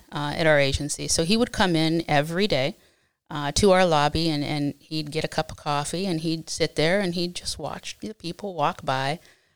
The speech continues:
Um, and he always had a kind word to say to everyone that walked by him,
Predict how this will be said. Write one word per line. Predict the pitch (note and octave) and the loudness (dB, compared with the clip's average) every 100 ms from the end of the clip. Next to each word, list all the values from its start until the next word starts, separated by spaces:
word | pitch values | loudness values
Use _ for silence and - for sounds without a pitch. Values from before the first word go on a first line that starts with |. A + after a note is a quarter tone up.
| _ - | _ -10
Um, | C#3+ C#3 - - - _ _ _ - | -8 -6 -8 -12 -14 _ _ _ -6
and | E3 | -2
he | D3 G#3+ A#3+ B3+ | 2 4 4 4
always | F#3+ F#3+ F#3+ | 4 4 4
had | - E3 D3 D3 F3+ - _ | 4 4 4 0 -4 -10 _
a | D#3+ | -6
kind | - - F3+ G3 G#3+ | 0 4 6 6 2
word | D#3+ D3 D3 | 0 0 0
to | D3+ | 2
say | - C#3+ C3 B2+ | 2 4 2 -2
to | - - | -2 2
everyone | D#3 D#3+ D#3 D3+ | 2 4 6 4
that | |
walked | D3 C3 C3 | 2 0 0
by | B2+ A#2 | -2 -4
him, | - B2 A2 | -6 -8 -10